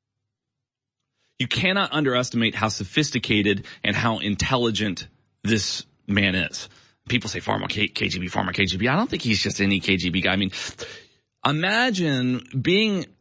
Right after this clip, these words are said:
in sort of a prominent intelligence position during the Soviet Union. Then when that Soviet Union collapses, you have utter chaos in the U S S R. You have generals that are selling off weapons. You have a lot of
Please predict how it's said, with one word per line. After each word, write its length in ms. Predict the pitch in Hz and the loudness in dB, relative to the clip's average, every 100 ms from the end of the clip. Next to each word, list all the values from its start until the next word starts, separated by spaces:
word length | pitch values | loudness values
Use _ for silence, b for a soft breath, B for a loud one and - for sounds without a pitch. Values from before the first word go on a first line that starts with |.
| - | 0
in 100 | 151 | 2
sort 160 | 165 | 2
of 80 | 131 | 2
a 60 | 113 | 0
prominent 560 | - 160 156 165 156 | 0 2 2 2 0
intelligence 640 | 117 - 135 135 127 117 - | 0 0 2 2 2 0 -2
position 640 | 110 95 104 - 107 95 B B B | -2 0 0 2 0 -2 B B B
during 540 | 107 98 139 156 170 160 | -4 2 4 4 2 2
the 80 | 131 | 0
Soviet 480 | - 131 120 113 | 2 2 4 2
Union. 480 | 104 101 85 76 80 - _ _ _ _ _ _ | 2 2 2 -2 -4 -12 _ _ _ _ _ _
Then 340 | 104 139 180 196 135 | -2 0 0 -2 0
when 180 | 139 147 | 2 2
that 200 | 147 - | 0 -2
Soviet 480 | - 160 160 151 110 | 2 2 4 2 4
Union 380 | 120 147 139 | 4 4 4
collapses, 880 | 117 95 104 117 131 - 98 92 98 - B B | 2 0 2 4 2 0 0 0 -2 -8 B B
you 160 | - 147 | 2 4
have 400 | 165 135 117 110 - | 4 4 2 -4 -2
utter 300 | 165 185 170 | 0 2 2
chaos 800 | 123 - 147 135 92 87 87 - | 0 2 4 4 0 -4 -6 -4
in 180 | 131 117 | 0 2
the 80 | |
U 160 | 110 113 | 4 4
S 140 | 104 | 2
S 120 | 104 110 | 0 2
R. 120 | 101 | 2
You 140 | 107 | 4
have 260 | 107 101 98 B B | 4 2 -2 B B
generals 640 | 117 107 151 151 147 147 135 | 0 2 2 2 2 2 2
that 100 | 120 | 2
are 60 | |
selling 400 | 110 135 113 107 | 0 0 0 2
off 180 | 98 95 | 0 0
weapons. 760 | 117 139 139 139 135 135 127 - B B - | 2 2 2 0 2 0 -2 -6 B B 0
You 140 | 113 | 2
have 400 | 113 110 104 92 | 4 2 2 -2
a 80 | - | -2
lot 280 | 107 110 117 | 0 2 2
of 100 | 107 | 0